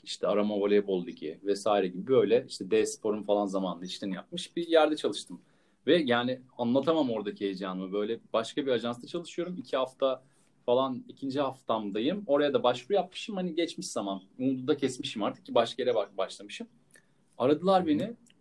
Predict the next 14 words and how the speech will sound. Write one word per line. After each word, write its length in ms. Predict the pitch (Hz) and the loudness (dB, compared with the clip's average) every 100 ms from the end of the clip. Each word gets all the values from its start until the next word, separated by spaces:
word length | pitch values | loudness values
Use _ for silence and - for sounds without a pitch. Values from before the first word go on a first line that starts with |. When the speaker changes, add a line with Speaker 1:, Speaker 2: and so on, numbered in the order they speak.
| _ _ _ _ _ _ 117 | _ _ _ _ _ _ -10
Speaker 1:
Nasıl 240 | 117 190 | -4 0
heyecanlıyım. 520 | 208 185 170 131 120 | 0 2 2 2 0
Gittim 280 | 123 - 165 | -4 -6 0
görüşmeye 400 | 151 131 143 135 | 0 0 -4 -2
falan 340 | 135 147 147 | 2 2 2
böyle. 360 | 131 127 175 196 _ _ _ _ _ _ _ - | 0 0 0 -2 _ _ _ _ _ _ _ -6
O 160 | 110 123 | 2 4
yani 160 | 113 - | 2 2
aldığım 380 | 113 123 139 156 | 6 6 4 0
paranın 360 | 160 160 165 151 | 2 2 0 -2
falan 300 | 165 185 170 | 0 0 -2
böyle 140 | 147 | -4
üç, 220 | 135 - | -6 -6
yani 400 | 110 107 104 104 | -6 -6 -8 -12